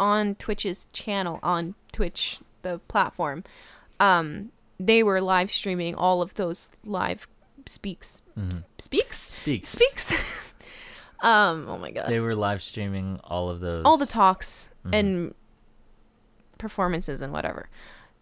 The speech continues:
Speaker 1: So I saw the, <clears throat> I saw the Tony Hawk one.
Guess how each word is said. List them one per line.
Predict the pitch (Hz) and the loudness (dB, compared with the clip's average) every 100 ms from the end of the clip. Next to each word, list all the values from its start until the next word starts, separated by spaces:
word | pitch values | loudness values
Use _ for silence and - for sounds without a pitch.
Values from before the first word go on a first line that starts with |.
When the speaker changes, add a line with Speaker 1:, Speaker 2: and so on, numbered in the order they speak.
| _ 214 | _ -4
Speaker 1:
So | - 220 190 185 - | 0 4 6 6 4
I | 214 | 2
saw | 214 - 202 | 2 4 4
the, | 190 - | 2 0
<clears throat> | - 359 349 | 0 4 4
I | 202 | 4
saw | - 220 | 6 6
the | 208 | 6
Tony | 220 175 | 2 2
Hawk | 185 175 | 2 0
one. | 160 156 208 | -2 -8 -10